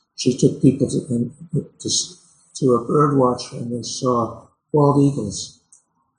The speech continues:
and many other birds. So Gyoshin is on the bird's path in another way, but all of us, we're flying in this bird's path in our process,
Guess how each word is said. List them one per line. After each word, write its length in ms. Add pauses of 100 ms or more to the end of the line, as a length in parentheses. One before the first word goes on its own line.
(220)
and 120
many 260
other 180
birds. 600 (1400)
So 760
Gyoshin 340
is 160
on 100
the 60
bird's 360
path 260
in 100
another 360
way, 200
but 100
all 200
of 100
us, 340 (1080)
we're 240 (200)
flying 600
in 220
this 380 (260)
bird's 320 (120)
path 340
in 180
our 100 (100)
process, 680